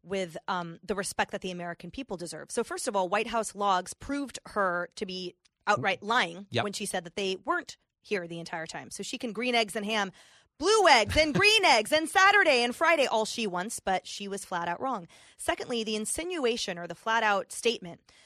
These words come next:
Speaker 1: that the Fourth Estate is somehow should be shamed or is irresponsible for asking the questions on behalf of the American people that they are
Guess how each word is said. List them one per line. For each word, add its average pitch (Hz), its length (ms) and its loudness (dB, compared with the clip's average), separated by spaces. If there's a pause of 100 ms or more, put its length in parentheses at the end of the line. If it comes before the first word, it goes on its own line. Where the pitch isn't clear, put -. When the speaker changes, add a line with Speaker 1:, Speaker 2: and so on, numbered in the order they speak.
(120)
Speaker 1:
that 202 260 0
the 208 80 -4
Fourth 285 360 -2
Estate 196 520 -4
is 190 100 -6
somehow 214 480 -2 (320)
should 247 320 -2
be 247 140 -4
shamed 175 640 -2
or 185 360 0
is 190 260 -4
irresponsible 190 800 -2
for - 240 -8
asking 214 400 -4
the 220 60 -6
questions 180 520 -10
on 190 140 -6
behalf 262 420 -6
of 247 80 -8
the 247 100 -2
American 185 380 -4
people - 340 -12 (240)
that 214 160 0
they 247 120 6
are 247 140 4